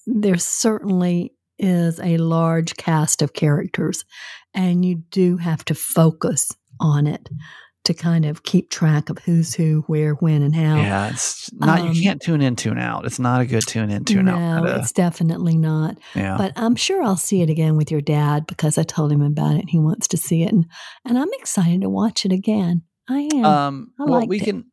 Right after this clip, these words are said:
Speaker 2: we can talk about this. And Carissa, by the way, we owe Carissa a huge debt of gratitude.
Speaker 1: Hmm.
Speaker 2: Uh, Carissa is our Facebook queen, I say, because
Speaker 1: Hmm,
Speaker 2: she's always
Speaker 1: hmm.
Speaker 2: posting stuff on the Certified Fan Page every day. I, I swear, I think, I think it was every, I'm pretty sure you didn't miss a day, Carissa. Every day she's posting stuff on our, our Facebook page.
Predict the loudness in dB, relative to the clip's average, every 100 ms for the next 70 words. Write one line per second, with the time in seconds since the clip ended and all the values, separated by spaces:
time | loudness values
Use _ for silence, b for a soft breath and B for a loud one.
0 | _ -2 -2 -2 -2 -2 0 -2 -2 0
1 | 0 0 -2 0 0 0 -4 -4 -2 -2
2 | 0 0 0 -2 0 0 2 0 0 0
3 | -2 0 2 0 0 0 0 0 0 0
4 | -2 -10 B B 0 4 4 0 -2 -2
5 | -2 -2 -2 -2 -2 0 0 -2 -6 -2
6 | -2 0 0 0 0 0 0 2 2 2
7 | 2 2 2 0 -2 -2 -2 -2 -2 -2
8 | 0 -2 -2 -6 -2 -2 0 0 0 -2
9 | 0 0 -2 -4 -6 -4 -4 -2 -2 0
10 | 0 -2 -2 -2 -2 -6 -6 -8 -6 -6
11 | _ _ -6 -2 0 0 -2 -2 -4 -2
12 | -2 -2 -4 -8 -6 -6 -8 B B B
13 | B B -4 -2 -2 -2 0 0 0 -2
14 | -2 0 0 0 -2 -2 -2 -2 -4 -4
15 | -4